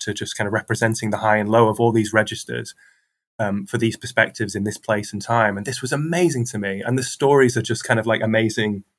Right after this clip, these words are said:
kind of violent, uh, melodramas and soap operas,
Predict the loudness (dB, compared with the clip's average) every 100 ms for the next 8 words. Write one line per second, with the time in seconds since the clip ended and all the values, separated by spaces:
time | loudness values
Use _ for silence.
0 | _ _ _ _ _ _ _ _ _ _
1 | 0 2 2 4 4 6 4 0 -6 _
2 | _ -2 2 4 6 6 4 0 0 0
3 | -2 0 4 4 4 2 0 -2 -6